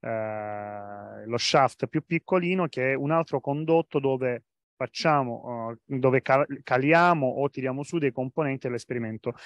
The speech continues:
Ne abbiamo un altro, eh, più grande, e in questo momento io mi trovo esattamente sulla, sulla bocca del condotto principale, eh, che ha permesso negli anni passati di calare, di portare giù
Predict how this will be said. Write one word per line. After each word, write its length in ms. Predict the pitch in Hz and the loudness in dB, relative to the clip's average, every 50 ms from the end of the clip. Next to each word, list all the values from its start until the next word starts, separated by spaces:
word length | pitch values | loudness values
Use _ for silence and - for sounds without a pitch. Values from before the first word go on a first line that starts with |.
| - - - _ | -20 -20 -10 _
Ne 140 | - 151 156 | 4 4 4
abbiamo 360 | 165 165 175 202 202 196 180 | 6 6 6 6 6 8 8
un 100 | 175 180 | 6 8
altro, 840 | 202 196 170 139 123 - - 123 120 120 - - 127 127 123 120 120 | 8 6 6 6 4 2 0 2 2 2 2 4 4 4 4 4 2
eh, 40 | 117 | 0
più 200 | - - 151 147 | 0 0 -2 0
grande, 600 | 139 151 151 151 165 180 185 185 202 208 208 214 - | 2 2 2 4 2 0 0 0 0 2 0 0 -2
e 160 | 131 127 127 | -2 -2 -4
in 100 | 127 120 | -4 -4
questo 240 | - 151 - - 160 | -4 -6 -4 -2 -2
momento 260 | 175 185 170 - 165 | -2 -2 -2 -2 0
io 100 | 190 185 160 | 0 0 0
mi 80 | 147 | 0
trovo 400 | - 151 147 131 127 123 - - | 2 2 2 4 4 2 0 -2
esattamente 760 | - 139 - 156 151 _ - 160 175 196 202 196 - - 139 | -4 -4 -2 -2 -2 _ -4 -2 0 0 -2 -2 -2 -2 -4
sulla, 480 | - - 139 135 131 135 131 127 131 - _ _ _ _ | -4 -2 -2 0 2 4 4 4 2 0 _ _ _ _
sulla 300 | _ - - 151 151 147 | _ -4 0 4 4 4
bocca 420 | 139 151 170 185 170 _ - 143 127 | 4 4 4 2 2 _ 0 -4 -4
del 180 | 123 123 127 | -2 -4 -8
condotto 520 | _ - 135 131 131 147 151 - _ - 135 | _ -8 -10 -6 -2 -2 -2 -2 _ -8 -8
principale, 800 | - 135 131 127 - - 147 147 156 131 120 113 123 156 185 180 _ _ _ _ _ _ _ - | -6 -6 -8 -8 -8 -6 0 2 4 4 4 2 2 0 -2 -2 _ _ _ _ _ _ _ -8
eh, 400 | - 120 117 117 113 117 117 117 113 | -4 -2 -2 -2 -2 -4 -4 -6 -6
che 580 | - - 135 120 120 117 120 120 117 117 113 117 | -4 -2 -2 -2 -2 -2 -2 -2 -2 -2 -2 0
ha 80 | 120 123 _ | -2 0 _
permesso 640 | - 143 135 139 151 160 160 160 - - - 147 135 | 2 2 2 2 2 2 2 2 0 0 0 0 0
negli 240 | 131 127 131 131 | 0 2 2 2
anni 200 | 139 135 139 139 | 2 2 2 0
passati 640 | 131 - 135 - - - 165 147 139 139 127 131 120 | -2 -4 -4 -4 -2 0 2 4 4 4 2 -2 -8
di 260 | 120 120 117 117 113 - | -10 -10 -10 -10 -10 -6
calare, 560 | - 127 123 131 135 139 139 135 127 120 110 | -2 0 2 4 4 4 4 4 2 0 -2
di 100 | 113 110 | -6 -6
portare 380 | - 123 - - 127 123 127 127 | -8 -8 -6 -6 -4 -2 -2 -2
giù 320 | 123 123 147 147 135 131 | -2 -2 -2 -2 -2 -4